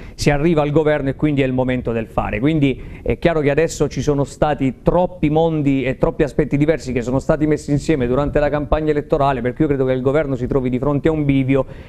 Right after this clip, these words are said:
e questa è una anche delle richieste, eh, espresse nel nostro documento del Consiglio di Fabbrica, cioè noi non diciamo al governo:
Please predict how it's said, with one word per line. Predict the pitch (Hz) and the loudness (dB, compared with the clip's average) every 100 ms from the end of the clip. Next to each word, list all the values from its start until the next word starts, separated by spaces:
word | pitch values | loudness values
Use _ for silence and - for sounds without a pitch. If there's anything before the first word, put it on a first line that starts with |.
| - | -2
e | 127 | 0
questa | 165 147 | 0 0
è | 147 | 0
una | 135 | 0
anche | 151 151 | 0 0
delle | 139 135 | 0 0
richieste, | 131 147 139 139 | 0 -2 -2 -4
eh, | 123 120 117 113 113 113 | -2 -2 -2 -2 -2 -4
espresse | 127 - 147 143 143 | -4 -2 -2 0 -2
nel | 131 | 0
nostro | 135 - | -2 -2
documento | 135 131 135 135 131 | -2 0 0 0 0
del | 127 | -2
Consiglio | - 131 - 131 120 | -2 -4 -2 -2 0
di | 117 | 0
Fabbrica, | 151 120 120 117 | 0 -2 -4 -4
cioè | 127 | -2
noi | 131 | 0
non | 127 127 | 0 0
diciamo | 127 135 | 2 2
al | 123 | 2
governo: | 127 135 131 123 | 2 2 2 0